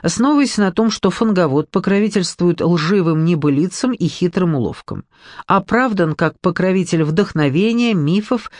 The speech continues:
и гордых мечтаний. Вновь зашелестели страницы. «Мухобойщик — это ночь. Дети мухобойщика — мерзкие паразиты. Они лезут всюду, где им не рады. Пересмотр этого суждения не ожидается».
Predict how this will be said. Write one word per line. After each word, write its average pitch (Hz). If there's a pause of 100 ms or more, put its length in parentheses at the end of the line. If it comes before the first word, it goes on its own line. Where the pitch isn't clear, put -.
(160)
и 240
гордых 185
мечтаний. 107 (840)
Вновь 127
зашелестели 175
страницы. 147 (640)
«Мухобойщик — 269
это 247
ночь. 180 (340)
Дети 208
мухобойщика — 214
мерзкие 214
паразиты. 180 (220)
Они 214
лезут 220
всюду, 247
где 208
им 202
не 202
рады. 120 (440)
Пересмотр 220
этого 196
суждения 214
не 208
ожидается». 190